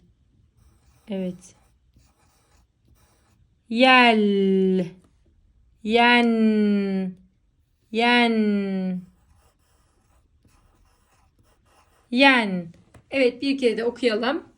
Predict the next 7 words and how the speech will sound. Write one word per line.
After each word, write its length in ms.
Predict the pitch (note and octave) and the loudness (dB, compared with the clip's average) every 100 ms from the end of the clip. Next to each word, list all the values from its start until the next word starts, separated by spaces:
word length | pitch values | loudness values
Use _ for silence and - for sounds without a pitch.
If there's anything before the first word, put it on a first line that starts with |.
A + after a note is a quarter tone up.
| _ _ _ _ _ _ _ _ - | _ _ _ _ _ _ _ _ -6
Oyu. 1120 | G3+ G#3 A#3+ D#4+ F#4+ G4+ C4 C4+ A3 E3+ - _ - | -2 0 2 2 0 -4 -2 0 0 -2 -10 _ -2
Oyu. 540 | B3+ C4+ B3+ G3 F#3 _ _ _ _ _ _ _ _ | 0 2 0 -2 -6 _ _ _ _ _ _ _ _
Koyu. 720 | - D4+ C#4 C4 A#3+ G3+ - _ _ _ _ _ _ _ _ _ - | 0 4 4 4 0 -2 -12 _ _ _ _ _ _ _ _ _ -6
Üye. 560 | C4 B3+ B3+ A#3 F#3+ - _ _ _ _ _ _ _ _ A#3+ | 0 4 4 4 0 -10 _ _ _ _ _ _ _ _ -8
İyi. 600 | A#3+ A#3+ B3+ A#3 G3+ - _ _ _ _ _ _ _ _ _ | -4 0 2 0 -2 -10 _ _ _ _ _ _ _ _ _
Oya. 640 | A3+ A#3+ B3 B3 A#3 G3+ - _ _ _ _ _ _ _ _ | 2 4 6 6 6 2 -6 _ _ _ _ _ _ _ _
Yat. 720 | A#3+ C4+ A#3+ A#3 - - - | 0 2 2 -2 -16 -16 -16